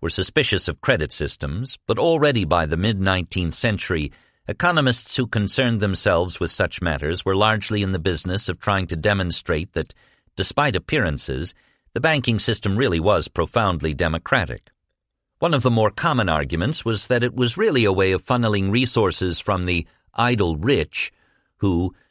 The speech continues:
too unimaginative to do the work of investing their own money, entrusted it to others, to the industrious poor, who had the energy and initiative to produce new wealth.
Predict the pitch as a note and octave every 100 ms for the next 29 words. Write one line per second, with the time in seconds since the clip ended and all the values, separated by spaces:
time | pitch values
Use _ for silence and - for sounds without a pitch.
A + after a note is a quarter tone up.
0 | _ - B2+ A2+ A2 G#2 F2+ G#2 G2+ -
1 | F2+ F2+ E2+ F2 E2 F#2+ F2 F#2+ F2 D#2+
2 | E2 D#2+ G#2 - F#2+ E2 D#2+ F2+ G2 E2
3 | C#2+ C2 F#2+ G2 D2+ A#2 G2 E2 D#2+ -
4 | D#2+ G#2 D2+ C#2 F#2+ A#2 - _ _ -
5 | E2 D#2 D2 - F2 D#2 A2 F#2+ - F2
6 | C#2+ - - B2+ F#2+ C2 C2 G2+ _ _
7 | _ _ _ _ - G#2 A#2 G2+ A2 B2+
8 | A#2 E2 G#2 F#2 F2 F2 B2 - D#2+ E2
9 | D#2+ D#2 D2+ D#2+ F2+ - F#2 F2+ F#2+ C3
10 | D2 A1+